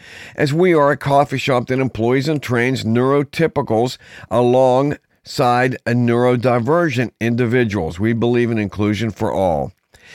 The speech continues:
The coffee shop is opening at the Valley National Bank's headquarters, which replaced a string of vacant structures located on five blocks along,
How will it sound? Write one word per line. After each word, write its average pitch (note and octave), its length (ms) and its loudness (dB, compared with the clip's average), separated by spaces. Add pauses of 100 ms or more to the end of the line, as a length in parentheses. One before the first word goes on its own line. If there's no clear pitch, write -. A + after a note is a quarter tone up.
(140)
The G2 100 -4
coffee C3+ 340 0
shop A#2+ 280 0
is A2 140 -2
opening F3+ 440 0
at A#2+ 120 -2
the G#2 80 -4
Valley A2+ 340 -2
National A2+ 340 -4
Bank's G2 300 -4
headquarters, G3 800 -2 (560)
which E3+ 480 -2 (200)
replaced B2+ 540 -2
a A#2+ 60 -4
string D#3 420 -2
of G#2 120 -2
vacant C3+ 380 -2
structures B2+ 720 -2
located B2+ 640 0
on G#2 160 0
five A#2+ 320 0
blocks B2 380 -2
along, A2 380 -2